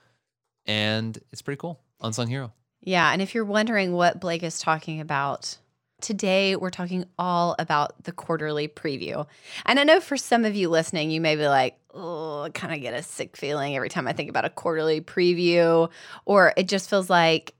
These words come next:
Speaker 2: you know, "What's the point? I can't be bothered. You know, I'm crushing it. I don't have time to really stop and do this."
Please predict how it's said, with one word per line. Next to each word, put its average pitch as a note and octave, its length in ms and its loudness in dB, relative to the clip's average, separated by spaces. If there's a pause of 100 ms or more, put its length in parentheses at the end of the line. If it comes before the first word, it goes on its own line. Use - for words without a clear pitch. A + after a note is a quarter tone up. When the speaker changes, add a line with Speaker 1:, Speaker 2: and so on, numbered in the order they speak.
Speaker 2:
you G3 80 -2
know, F3+ 120 0
"What's - 340 0
the G#3 100 -4
point? D4+ 640 4
I F3+ 140 6
can't - 360 -2
be F3+ 100 -4
bothered. F#3 1000 8
You E3+ 100 0
know, D#3 100 4
I'm E3 380 4
crushing G3 720 2
it. F3+ 240 6
I F3 80 6
don't E3+ 180 2
have E3+ 160 -2
time D#3 400 0 (1000)
to C4+ 80 -4
really B3+ 240 6
stop - 680 4 (400)
and F3+ 280 0
do F3+ 200 -2
this." C#3 580 0